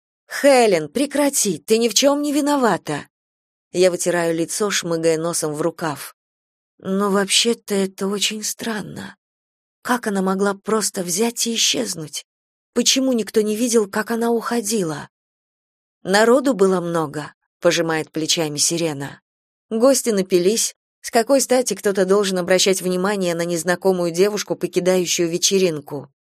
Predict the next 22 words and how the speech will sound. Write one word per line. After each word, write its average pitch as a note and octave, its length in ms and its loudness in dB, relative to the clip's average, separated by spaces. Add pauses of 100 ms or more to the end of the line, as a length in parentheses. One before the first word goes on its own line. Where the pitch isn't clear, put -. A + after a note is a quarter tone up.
(600)
Она A3+ 220 2
встаёт, A#3 540 2
обеими G3 380 2
руками F#3+ 380 0
хватается F3+ 580 0
за E3 120 -2
поясницу. F3 880 -2 (400)
Живот G#3 360 2
у - 20 -2
неё E3+ 180 -4
теперь F3 300 -2
гораздо E3+ 480 0
больше. D#3 560 -2 (960)
«Если C4+ 400 4
специально B3+ 480 2
ничего A3 380 4
не G#3+ 120 0
высматривать, G3 920 0
ничего G#3+ 440 2
и A3 120 2
не F#3+ 100 -2
заметишь». E3 720 -2